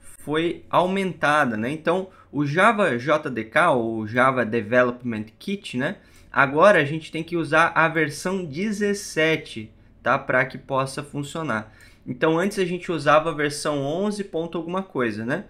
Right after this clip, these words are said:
Agora tem que ser a versão dezessete. Então, você vai ter que procurar lá essa versão pra fazer download no site da, do Java mesmo, né? Java J D K dezessete. Então, você pode digitar aí, ó,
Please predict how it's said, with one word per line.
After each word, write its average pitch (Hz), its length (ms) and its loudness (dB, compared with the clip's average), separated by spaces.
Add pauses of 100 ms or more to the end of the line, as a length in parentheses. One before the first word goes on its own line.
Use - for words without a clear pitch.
(240)
Agora 147 440 4
tem 170 180 -4
que 170 100 -10
ser 165 320 -2
a 156 140 4
versão 165 560 -4
dezessete. 156 880 -2
Então, 120 260 -10
você 135 160 -6
vai 131 120 -2
ter 127 160 -6
que - 80 -14
procurar 127 580 -2
lá 123 200 -2 (280)
essa 139 300 -4
versão 123 340 -4
pra 135 140 -8
fazer 117 320 -6
download 123 520 0
no 120 140 -4
site 110 380 -8
da, 101 260 -6
do 98 180 -12
Java 113 480 0
mesmo, 131 400 -4
né? 160 180 -8 (360)
Java 131 340 0
J 120 280 -4
D 110 140 -6
K 117 180 -2
dezessete. 107 680 -4
Então, 113 160 -12
você 107 140 -16
pode 127 260 -4
digitar 147 380 -2
aí, 113 140 0
ó, 85 80 -4